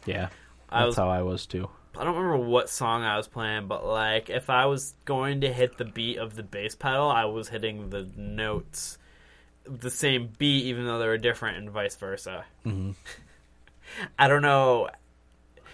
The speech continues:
Speaker 2: there's any drummers out there, let me know how you break that habit, because I don't know how, if it's possible.
Speaker 1: Not for us.
Speaker 2: No.
Speaker 1: I never could do that. I mean, I would, not that I ever practiced it, but
Speaker 2: Yeah.
Speaker 1: I only pr-, played the drums on that briefly.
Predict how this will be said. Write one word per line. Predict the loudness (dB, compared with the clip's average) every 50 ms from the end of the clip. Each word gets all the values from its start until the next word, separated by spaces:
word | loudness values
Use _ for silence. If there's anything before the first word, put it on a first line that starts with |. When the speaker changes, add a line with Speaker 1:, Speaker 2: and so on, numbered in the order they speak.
| -4 2
Speaker 2:
there's | 2 2 4
any | 4 2 0 0
drummers | 2 4 4 6 6 6 6 6
out | 6 6 6 6
there, | 2 2 2 0
let | 0 0 2 2 2 2
me | 2 0
know | 2 4 4 4 4
how | 4 4 2
you | 2 2 -2 -4
break | -4 -6 -4 -4 -4 -2 0
that | 2 2 2 2
habit, | 0 -2 -2 0 2 2 2 2 2
because | -2 -4 -4 -2 0 0 0 0 -2 -4
I | -6 -6
don't | -4 -2
know | 0 -2
how, | -2 0 0 0 2 2 2 0
if | 0 -2 -6 -8
it's | -16 -16
possible. | -14 -8 -4 -4 -4 -4 -6 -10 -10 -10 -12 -12 -14 -20 -20 _ -20 -20 _ -20 -20 _ -20 -20 -20 -20 -20 -20 _ _ _ -20 _ -20 -20 -20 -8 0 4
Speaker 1:
Not | 6 6 6 6 8
for | 8 10 10
us. | 12 10 8 6 4
Speaker 2:
No. | 6 8 8 8 8 6
Speaker 1:
I | 4 4 6
never | 6 6 8 6 6
could | 4 2 -2 -2
do | 0 0
that. | 0 0 0 0
I | 0
mean, | 0 0 0 0
I | 0 0 0
would, | 0 0 -2
not | -2 -4 -4 -2
that | -4 -4 -4
I | -4
ever | -6 -6 -8
practiced | -6 -4 -2 -2 -2 -4 -6 -12 -12 -10 -10
it, | -10 -10 -10
but | -10 -10 -10 -10 -6 -2
Speaker 2:
Yeah. | 0 2 2 2
Speaker 1:
I | 2
only | 0 -2 -2 -6 -10 -10 -2
pr-, | 2 2
played | 2 2 4 4 4 4 4 2
the | 2 0 0 0
drums | -2 0 0 0 0 0 -2
on | -4 -4 -4
that | -6 -6 -6 -4
briefly. | -2 -2 -2 -2 -6 -6 -6 -6 -8